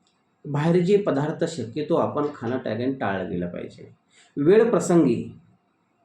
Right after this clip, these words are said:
ज्यावेळेस आपण अति कामात आहे आणि आपल्याला खरंच आता घरचं जेवण त्या ठिकाणी आपण करू शकत नाही, अशा वेळेस जर आपण या फास्ट फूडचा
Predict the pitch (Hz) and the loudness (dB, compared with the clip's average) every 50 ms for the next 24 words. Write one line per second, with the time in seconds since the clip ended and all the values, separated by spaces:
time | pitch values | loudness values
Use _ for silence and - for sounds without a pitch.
0 | _ _ 131 123 147 165 165 175 175 185 196 208 208 214 - 226 - - - - | _ _ -8 -2 0 2 2 4 4 6 6 6 4 4 2 0 -2 -2 -6 -12
1 | - _ _ _ _ _ _ - 135 135 - 139 - - - 131 - - 190 165 | -18 _ _ _ _ _ _ -6 -4 -2 0 0 0 0 -2 -4 -2 2 4 4
2 | 131 135 170 - - - - - _ _ _ _ _ _ _ _ _ _ _ _ | 4 4 2 0 -4 -10 -16 -20 _ _ _ _ _ _ _ _ _ _ _ _
3 | _ _ _ _ _ _ _ _ _ _ _ _ _ _ _ _ _ _ _ _ | _ _ _ _ _ _ _ _ _ _ _ _ _ _ _ _ _ _ _ _
4 | 180 160 156 185 214 233 226 220 180 147 139 135 120 110 110 113 - - - _ | 0 2 4 4 4 4 4 2 0 0 0 -2 -2 -4 -6 -8 -12 -16 -18 _
5 | - 170 202 220 190 190 220 214 214 220 - - 190 202 226 226 208 175 - - | 0 2 4 4 4 4 4 2 2 2 0 -2 0 2 4 4 4 4 2 2
6 | 175 135 123 135 135 139 - - 165 147 151 175 175 165 - 208 180 143 156 160 | 2 2 2 0 -4 -6 -10 -10 -4 0 2 2 2 2 0 -2 0 0 0 2
7 | 170 170 165 165 160 156 160 - 156 151 151 147 - 151 143 - - 123 135 147 | 2 2 2 0 -2 -2 -2 -2 0 -2 -2 -2 -2 -4 -6 -4 -2 -2 -2 -2
8 | - - 143 123 131 123 120 - 143 147 147 - - 120 120 - - 175 175 175 | -2 -4 -6 -4 -4 -6 -6 -4 -4 -4 -4 -4 -6 -10 -10 -4 -2 0 0 2
9 | 170 170 170 165 156 165 165 160 147 - - 147 139 127 117 - - - _ _ | 2 2 0 0 0 0 0 0 0 0 -2 0 0 0 -2 -4 -10 -18 _ _
10 | _ _ _ _ _ _ _ _ _ _ _ _ _ _ _ _ _ _ _ _ | _ _ _ _ _ _ _ _ _ _ _ _ _ _ _ _ _ _ _ _
11 | _ _ _ _ _ _ _ _ _ 147 160 151 135 139 160 196 - - - - | _ _ _ _ _ _ _ _ _ 2 4 4 4 4 2 0 -2 -6 -10 -16
12 | _ _ _ _ _ _ _ _ _ - 196 214 233 226 - - 160 147 135 - | _ _ _ _ _ _ _ _ _ 0 0 2 2 0 -2 -4 -6 -4 -2 0
13 | 151 120 123 131 139 | 2 2 2 0 -2